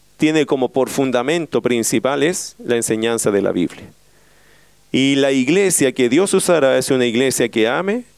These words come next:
su palabra. Deberíamos clamar lo que dijo el salmista: "Oh, cuánto amo yo tu ley, todo el día es ella mi meditación". Salmo ciento diecinueve,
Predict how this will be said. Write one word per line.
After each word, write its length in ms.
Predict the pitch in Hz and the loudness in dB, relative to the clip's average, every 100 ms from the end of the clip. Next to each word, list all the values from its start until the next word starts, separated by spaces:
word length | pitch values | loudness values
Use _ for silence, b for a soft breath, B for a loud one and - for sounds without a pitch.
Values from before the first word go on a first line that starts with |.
| _ _ | _ _
su 200 | - - | -6 -2
palabra. 640 | - 110 104 87 - - - | 0 0 0 -4 -8 -18 -10
Deberíamos 500 | - 143 151 214 214 | -2 0 0 0 -2
clamar 540 | - 170 160 180 214 170 | 0 0 0 0 0 0
lo 120 | 147 | 0
que 120 | 151 | 2
dijo 200 | 156 165 | 2 0
el 60 | 139 | 0
salmista: 640 | 139 131 147 - 113 107 | -2 0 -2 -2 -2 0
"Oh, 340 | - 285 320 233 | 2 2 2 0
cuánto 540 | 233 240 233 - 202 | 0 0 -2 0 0
amo 220 | 202 220 | 0 0
yo 160 | 196 190 | 0 2
tu 140 | 180 | 2
ley, 300 | 170 175 135 | 2 2 0
todo 360 | 113 220 311 320 | 0 0 2 2
el 80 | 285 | 2
día 180 | 294 277 | 2 2
es 140 | - | 2
ella 500 | 285 262 202 202 202 B B B B B _ | 0 2 0 0 -4 B B B B B _
mi 120 | 127 | -4
meditación". 680 | 135 131 131 127 117 - 113 | 0 0 0 0 0 0 0
Salmo 360 | 101 151 151 143 | 0 -2 -2 -2
ciento 400 | - 151 143 135 | 0 -2 0 0
diecinueve, 800 | 131 123 131 127 135 131 127 131 | 0 0 0 0 0 0 0 -6